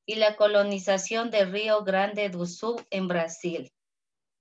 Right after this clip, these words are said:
Ya, ustedes ahorita, por favor, me van a ayudar, eh, buscando una de estas colonizaciones,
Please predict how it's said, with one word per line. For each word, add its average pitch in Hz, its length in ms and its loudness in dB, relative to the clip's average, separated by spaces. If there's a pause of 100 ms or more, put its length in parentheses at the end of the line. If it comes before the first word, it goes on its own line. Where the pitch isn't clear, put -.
(680)
Ya, 185 180 0
ustedes 320 520 2
ahorita, 240 440 2
por 202 180 0
favor, 196 300 2
me 185 140 -4
van 180 160 0
a 185 60 -2
ayudar, 175 640 -2
eh, 175 400 -4
buscando 226 640 -2
una 262 360 2
de 185 160 0
estas 185 340 -4
colonizaciones, 170 1120 -8